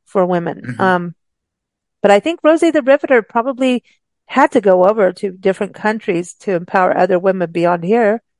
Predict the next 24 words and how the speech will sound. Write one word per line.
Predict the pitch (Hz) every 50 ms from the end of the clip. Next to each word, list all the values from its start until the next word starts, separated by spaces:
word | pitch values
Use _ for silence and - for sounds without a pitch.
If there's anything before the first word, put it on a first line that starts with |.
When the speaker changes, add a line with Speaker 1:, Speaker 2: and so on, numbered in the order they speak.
| _ _ _ _
Speaker 1:
Do | 233
you | 220 220
think, | - 262 285 320 294
just | - 247 226 - -
even | 247 220 240 240 220
with | 208 - -
music, | 202 202 220 220 - 302 311 - _ _ _ _ _ _ _ _ _ _ -
that | 196 196
it | 196
got | - 196 190 190
on | 196 190
the | 190 175
radio | 180 185 185 202 214 214 214 220 220
waves | 214 220 226 233 226 -
and | - 226 226
stuff | - - 247 247 254 - _ _ _ _ _ _ _ _ _ _ _
that | - 147 147 -
Speaker 2:
Oh, | -
Speaker 1:
other | 190 185 202 208
Speaker 2:
yeah, | 240
Speaker 1:
women | 247 220 190 185
Speaker 2:
I | 185
mean, | 196 196
Speaker 1:
heard? | 202 226 254